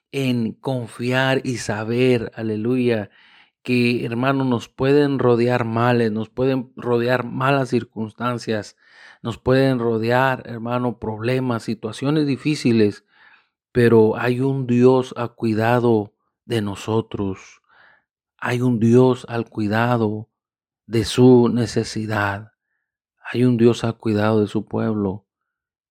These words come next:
Y era lo que estaba sucediendo. Eliseo le dice, "No temas, no temas, porque, eh,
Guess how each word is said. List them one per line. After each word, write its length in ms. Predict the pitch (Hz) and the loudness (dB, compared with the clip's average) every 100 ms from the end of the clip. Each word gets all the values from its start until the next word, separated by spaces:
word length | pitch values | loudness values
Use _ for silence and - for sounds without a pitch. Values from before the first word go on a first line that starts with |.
| - | -8
Y 140 | 107 | -2
era 140 | 107 120 | 0 2
lo 180 | 113 | 0
que 80 | - | -2
estaba 340 | 98 107 113 117 | -10 -8 -8 -8
sucediendo. 600 | 110 - 104 120 135 120 | -8 -8 -2 0 2 2
Eliseo 340 | 107 - 113 | 0 0 0
le 160 | 113 104 | 0 0
dice, 320 | 113 - 107 | -2 -6 -8
"No 200 | 117 123 | -8 -8
temas, 720 | 123 139 139 113 101 - _ _ _ _ _ _ _ - - _ _ _ _ - | -4 -2 0 -2 -4 -14 _ _ _ _ _ _ _ -20 -20 _ _ _ _ -14
no 220 | 120 120 | -12 -4
temas, 380 | 143 139 120 - | 0 2 2 2
porque, 560 | 113 - 117 110 101 _ _ _ - | -2 -2 0 2 0 _ _ _ -6
eh, 220 | 113 | -4